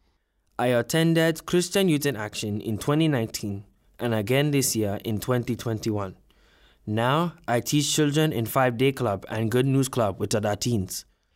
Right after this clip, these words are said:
It is encouraging to see children learn about God. My desire is to see boys and girls receive Jesus as their Savior.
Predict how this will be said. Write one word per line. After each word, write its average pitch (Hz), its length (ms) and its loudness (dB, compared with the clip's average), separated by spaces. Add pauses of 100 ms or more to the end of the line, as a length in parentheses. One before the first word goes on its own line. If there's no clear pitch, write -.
(260)
It 139 160 2
is 127 160 4
encouraging 113 760 2
to 127 100 0
see 139 180 2
children 127 480 2
learn 104 300 2
about 98 380 -2
God. 95 280 -4 (1080)
My 127 120 4
desire 139 560 4
is 131 200 2
to 120 80 0
see - 180 -2
boys 135 460 4
and 120 260 0
girls 104 300 0
receive 107 320 0
Jesus 131 500 2
as 110 240 -2
their 98 140 -2
Savior. 95 460 -2